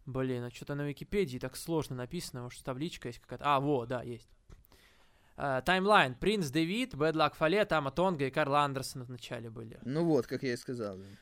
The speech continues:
Speaker 1: Причем даже, видишь, четве-, вчетвером и все.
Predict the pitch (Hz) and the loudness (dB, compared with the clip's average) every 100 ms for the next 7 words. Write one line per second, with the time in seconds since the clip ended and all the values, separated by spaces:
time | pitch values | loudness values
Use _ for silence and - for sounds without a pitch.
0 | - 156 - 208 190 190 156 160 214 156 | -8 -6 0 2 6 4 4 0 0 -2
1 | - - _ _ _ - - 151 - - | -4 -12 _ _ _ -14 -8 -8 -6 -8
2 | - 156 151 123 117 131 - - 117 113 | 0 4 4 2 -2 -10 -10 -8 -8 -8